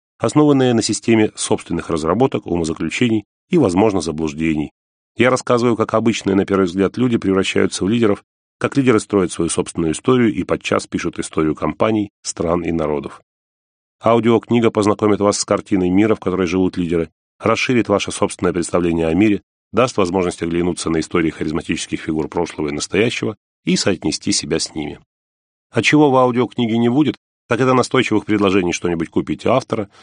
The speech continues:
рассуждений о том, какое невероятное, таинственное и необъяснимое явление представляет собой эта пресловутая харизма, рекомендаций по стяжанию космической энергии и обретению контакта со Святым Духом,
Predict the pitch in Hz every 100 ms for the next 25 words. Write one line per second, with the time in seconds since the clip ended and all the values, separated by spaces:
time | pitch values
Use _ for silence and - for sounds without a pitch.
0 | _ - 107 131 117 139 123 110 127 101
1 | 104 - 98 95 98 98 101 95 - 82
2 | 87 87 92 - 90 80 82 85 85 82
3 | 87 - 90 78 80 80 82 78 92 -
4 | 87 85 80 - 80 80 - _ - -
5 | 87 - 85 80 80 73 87 113 113 104
6 | _ _ _ - 117 135 139 139 131 -
7 | 107 - 110 101 98 90 85 - 101 -
8 | - 85 101 92 82 85 92 87 90 -
9 | 87 85 98 90 90 - 95 95 - 90
10 | 92 76 127 131 110